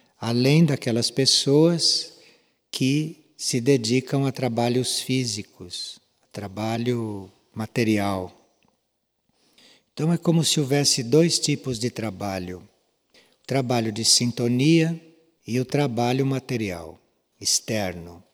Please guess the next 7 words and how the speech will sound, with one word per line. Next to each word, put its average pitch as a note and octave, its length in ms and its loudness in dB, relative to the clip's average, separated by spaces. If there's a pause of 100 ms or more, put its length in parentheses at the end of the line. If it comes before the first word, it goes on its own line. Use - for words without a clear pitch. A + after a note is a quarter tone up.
(680)
que - 140 -2
pode D3 540 0 (560)
estar B2 400 -2
reunidos C#3 720 0
na C3 160 -2
mesma C#3+ 400 2
pessoa, C3 760 0